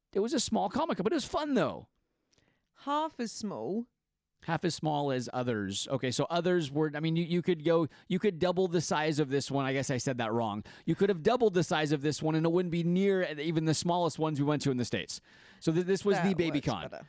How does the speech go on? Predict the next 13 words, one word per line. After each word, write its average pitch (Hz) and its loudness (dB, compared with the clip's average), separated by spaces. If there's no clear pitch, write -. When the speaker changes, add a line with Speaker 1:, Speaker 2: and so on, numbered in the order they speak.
Speaker 1:
Okay, 131 0
this 165 0
was 185 2
the 170 0
Baby 175 -2
Con. 175 0
There 160 2
was 143 0
probably 156 -2
twenty-five 165 -2
vendor 160 0
tables 156 0
there. 151 2